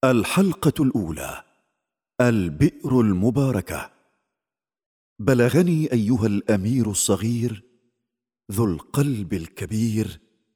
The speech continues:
أنه منذ وقت بعيد عاش رجل ليس له نظير،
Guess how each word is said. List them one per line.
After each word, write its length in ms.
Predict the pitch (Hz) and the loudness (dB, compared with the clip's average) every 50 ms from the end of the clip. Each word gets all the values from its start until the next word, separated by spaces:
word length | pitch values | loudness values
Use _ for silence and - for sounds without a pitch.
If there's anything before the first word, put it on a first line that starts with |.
| _ _ _ _ _ - 156 | _ _ _ _ _ -6 -2
أنه 240 | 160 180 160 170 | 0 0 0 0
منذ 340 | 160 147 147 131 110 101 101 | 0 -2 -2 -2 -4 -4 -6
وقت 360 | 92 107 - - - - - | -8 -8 -10 -12 -12 -10 -8
بعيد 760 | 110 95 87 87 85 78 101 104 104 101 101 85 82 80 98 - _ _ _ _ _ _ _ _ _ - | -8 -8 -8 -10 -10 -8 -8 -8 -6 -6 -8 -10 -10 -12 -12 -14 _ _ _ _ _ _ _ _ _ -10
عاش 420 | 82 82 107 135 151 156 143 - | -8 -6 -4 -4 -2 -2 -4 -4
رجل 480 | 143 127 135 131 104 120 123 120 123 123 | -2 -2 -2 -2 -4 -4 -6 -4 -4 -2
ليس 540 | 107 90 85 104 135 156 147 127 - - - | -2 -2 -2 -2 -2 -4 -4 -4 -4 -2 -2
له 280 | 113 107 117 110 107 | -2 -2 -2 -4 -4
نظير، 760 | 123 127 117 117 110 80 73 101 80 67 - - - - - | -6 -6 -4 -4 -6 -6 -6 -10 -10 -10 -14 -16 -16 -18 -20